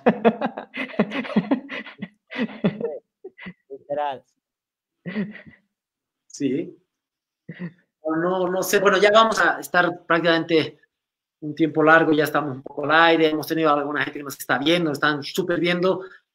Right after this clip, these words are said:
Speaker 3: me encantaría que sea mucha más gente que nos pueda ver, en realidad si les interesa, no quiero, no queremos hablar solamente de teatro, queremos hablar de,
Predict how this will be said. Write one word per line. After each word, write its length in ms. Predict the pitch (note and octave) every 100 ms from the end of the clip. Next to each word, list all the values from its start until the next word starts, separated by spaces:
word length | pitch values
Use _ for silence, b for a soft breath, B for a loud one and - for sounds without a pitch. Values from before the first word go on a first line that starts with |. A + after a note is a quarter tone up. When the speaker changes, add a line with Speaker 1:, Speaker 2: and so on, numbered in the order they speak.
| -
Speaker 3:
me 120 | D#3
encantaría 460 | C#3+ D3 D3 D#3 D#3+
que 60 | C#3
sea 160 | C#3+
mucha 340 | C#3+ F3+ - D3+
más 120 | D3
gente 200 | D3+ D3
que 60 |
nos 120 | C#3 C3+
pueda 180 | D3 C#3+
ver, 160 | E3
en 80 | D#3
realidad 220 | E3 A#3
si 100 | F3
les 140 | C#3+ -
interesa, 340 | C#3 D3 D3 B B B
no 100 | F3+
quiero, 260 | G3 F3+ E3
no 80 | F#3+
queremos 220 | G3 D#3+
hablar 180 | D#3+ C#3+
solamente 340 | D#3+ D3+ C#3+
de 60 | C#3
teatro, 360 | D#3 D#3+ D3+
queremos 200 | C#3 D3
hablar 260 | C#3+ D3+ D3
de, 220 | C#3 C3